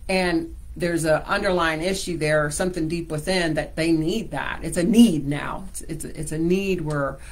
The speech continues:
um, they need to be wanted. They need to be the person to go to, to, to make it all better.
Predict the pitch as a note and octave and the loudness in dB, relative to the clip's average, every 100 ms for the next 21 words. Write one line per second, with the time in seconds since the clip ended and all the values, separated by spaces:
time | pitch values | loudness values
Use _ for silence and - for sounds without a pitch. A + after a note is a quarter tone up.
0 | - - D#3+ D#3 D3 E3+ E3+ F#3+ G#3+ G#3 | -14 -6 -2 0 2 2 4 2 0 -2
1 | - D#3 E3 D3+ E3 E3 E3 D#3 D3+ D3+ | -4 -2 0 0 2 0 -2 -6 -4 -4
2 | D#3 E3+ F#3 F#3+ F3+ - F3+ E3 D3+ D#3+ | 0 2 2 2 -4 -8 -6 -6 -4 -6
3 | - F#3 F3+ D#3 D3 D3 D#3 D#3+ - D3+ | -4 -6 -4 -4 -4 0 0 0 -2 -2
4 | C#3+ C#3+ - D3 - - - - - G#3 | -2 -4 -4 -4 -6 -14 -16 -6 -2 0
5 | E3+ - - E3+ E3+ F3+ F3+ F3 - D#3 | -2 -6 -6 0 2 2 0 -4 -2 0
6 | D3+ D3 D3+ C#3+ - | 0 0 -2 -2 -6